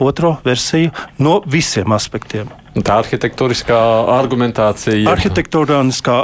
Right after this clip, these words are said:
Speaker 1: argumentācija ir pilnīgi skaidra. Pirmie cilvēki, ar ko es tikos, pirmās organizācijas, ar ko es tikos, ap-, ap-, vietot šo ideju, bija tieši arhitektu, arhitektu konsultatīvā padoma kultūras ministrijā,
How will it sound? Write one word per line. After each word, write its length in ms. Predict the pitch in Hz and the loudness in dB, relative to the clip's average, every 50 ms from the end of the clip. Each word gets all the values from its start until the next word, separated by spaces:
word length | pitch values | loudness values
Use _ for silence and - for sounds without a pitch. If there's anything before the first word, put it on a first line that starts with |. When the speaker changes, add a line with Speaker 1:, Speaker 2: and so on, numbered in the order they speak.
| - 151 | 0 0
Speaker 1:
argumentācija 800 | 180 214 202 175 180 156 143 139 135 139 131 127 - - 139 123 | 0 0 0 0 0 0 0 0 0 0 0 0 0 -2 -2 -2
ir 60 | 123 | 0
pilnīgi 380 | - 208 214 196 185 165 - - | 0 0 2 2 0 0 -2 -2
skaidra. 500 | - 143 131 123 123 120 113 98 101 110 - - - - - - - - - - - | -2 0 0 2 2 0 0 -2 -6 -8 -10 -14 -16 -18 -20 -20 -20 -18 -18 -10 -4
Pirmie 380 | - 190 208 175 170 143 123 113 | 0 0 2 2 2 2 2 0
cilvēki, 840 | 113 - - 165 151 151 170 175 180 185 185 185 180 - - 202 185 - - - - - | -2 -2 0 0 2 2 2 2 2 2 2 2 0 -2 -4 -4 -6 -6 -10 -12 -4 -4
ar 100 | 120 113 - | -4 -2 -2
ko 160 | - 165 143 127 | 0 0 2 2
es 160 | 117 104 - - | 0 0 -2 -2
tikos, 340 | - 156 151 - 165 147 - | -2 -4 -2 -2 -2 -2 -2
pirmās 400 | - 156 143 135 127 117 113 - | -2 0 0 2 0 0 0 -2
organizācijas, 720 | 147 135 123 120 117 113 113 113 110 110 - - 104 - - 123 | -2 -2 0 0 -2 0 0 0 -2 -2 -2 -4 -6 -4 -4 -4
ar 80 | 107 - | -4 -2
ko 140 | - 131 110 | -2 -2 -2
es 80 | - - | -2 -2
tikos, 480 | - 160 131 - - 110 101 104 - - - - - - - - - - | -2 -4 -4 -2 -4 -4 -2 -2 -4 -6 -6 -8 -10 -14 -18 -20 -18 -12
ap-, 300 | - 101 117 139 - - - | -4 -2 -2 -2 0 0 -2
ap-, 240 | 143 143 - - 160 131 131 160 190 180 135 | -2 -2 -2 -2 -2 0 0 2 2 2 2
vietot 360 | 151 165 156 156 - 110 107 | 2 2 0 0 -2 -2 -2
šo 280 | - - - 143 131 135 - | -2 -2 0 0 0 0 0
ideju, 420 | - 160 185 156 190 185 175 156 | 0 0 0 2 2 2 2 0
bija 240 | 110 - 113 - - 139 | 0 -2 -4 -2 0 -2
tieši 240 | 127 120 - - | 0 0 -2 0
arhitektu, 640 | - 131 139 135 - 190 - - 202 196 - - - - - - - - - - - - | 0 0 0 0 -4 -4 -2 -2 -2 -2 -4 -8 -14 -10 -10 -8 -8 -8 -10 -12 -12 -4
arhitektu 640 | - 147 147 170 127 - - 123 - 117 - - - | 0 0 2 2 0 0 -2 -2 -2 -4 -4 -4 -2
konsultatīvā 720 | - 156 151 147 - 123 - 127 113 - 131 120 107 117 117 117 - | 0 0 2 2 0 -2 -2 -2 -2 0 0 0 2 0 0 0 0
padoma 380 | 151 135 120 120 110 110 - | -2 0 0 0 0 0 0
kultūras 480 | - 143 127 - 113 104 - - - - | 0 -2 0 0 -2 -4 -4 -6 -6 -2
ministrijā, 600 | - 135 147 170 170 - - 196 202 196 202 208 | 0 2 2 2 0 -2 -2 0 2 2 2 2